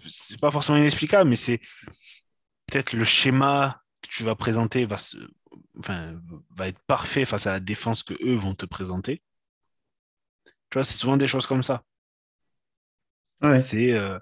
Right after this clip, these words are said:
Speaker 1: euh, ben, on a vu quelque chose, on, on a exploité un truc et en fait, euh, les autres, ils ont pas pu réagir. C'est un peu nous ce que, ce qui s'était passé une année,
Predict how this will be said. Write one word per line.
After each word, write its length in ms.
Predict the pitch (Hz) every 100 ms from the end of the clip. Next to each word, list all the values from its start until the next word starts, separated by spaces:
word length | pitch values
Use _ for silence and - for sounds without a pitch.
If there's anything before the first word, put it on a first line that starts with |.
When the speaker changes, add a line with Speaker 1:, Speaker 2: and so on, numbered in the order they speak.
| _ _ _ _ _ _ _ -
Speaker 1:
euh, 280 | - 98 95
ben, 500 | 92 95 95 95 92
on 200 | 92 104
a 80 | 104
vu 220 | 104 120
quelque 180 | 123 110
chose, 380 | - 120 135 117
on, 60 |
on 580 | 101 98 98 95 95 98
a 60 | 104
exploité 460 | 110 - 117 107
un 120 | 113 101
truc 380 | - 131 143
et 120 | 104 95
en 120 | 95
fait, 260 | 117 110
euh, 760 | 90 90 85 82 82 82 - -
les 160 | 82 85
autres, 160 | 104 -
ils 60 |
ont 60 | 95
pas 100 | 92
pu 140 | -
réagir. 360 | 98 95 90 - _ _ _ - - _ -
C'est 120 | 107
un 80 | 113
peu 180 | 151 165
nous 200 | 156 160
ce 80 |
que, 120 | - 127
ce 120 | -
qui 80 | -
s'était 160 | -
passé 380 | 120 131 123 147
une 220 | 147 143
année, 520 | 131 120 127 143 156